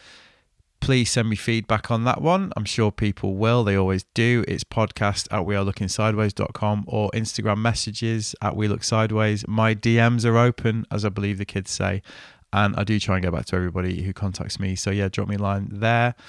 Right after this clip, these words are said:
if you're into it. Like I said at the top, huge thanks to my friends at Vero for their support in these three Hossegor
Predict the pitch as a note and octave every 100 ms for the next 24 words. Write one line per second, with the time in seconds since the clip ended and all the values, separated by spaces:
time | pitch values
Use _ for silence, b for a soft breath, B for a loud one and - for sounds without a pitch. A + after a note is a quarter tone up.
0 | B B B B A#2+ - B2+ B2 - C#3
1 | C3+ B2 A#2+ A#2+ C3+ B2 - - C#3+ C3
2 | - - B2 - B2 A2 B2 A2 A#2 G#2+
3 | G2 G2+ G2+ G2+ G2+ G2 G2+ - G2 -
4 | G#2+ - G2 G2+ G2+ F#2+ - G#2+ G2+ -
5 | A2+ G2+ - - G#2